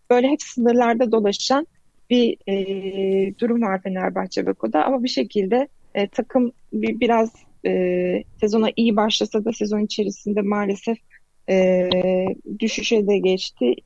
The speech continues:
İnişli bir çıkışlı bir Euroleague, e, serüveni yaşıyor.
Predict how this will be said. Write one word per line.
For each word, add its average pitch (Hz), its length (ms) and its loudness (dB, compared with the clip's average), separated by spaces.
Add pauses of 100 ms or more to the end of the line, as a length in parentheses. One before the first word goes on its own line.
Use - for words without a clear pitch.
İnişli 220 440 0
bir 190 100 -10 (220)
çıkışlı 214 540 -4
bir 226 140 0 (140)
Euroleague, 196 380 0 (520)
e, 180 340 0
serüveni 180 560 -2
yaşıyor. 240 520 0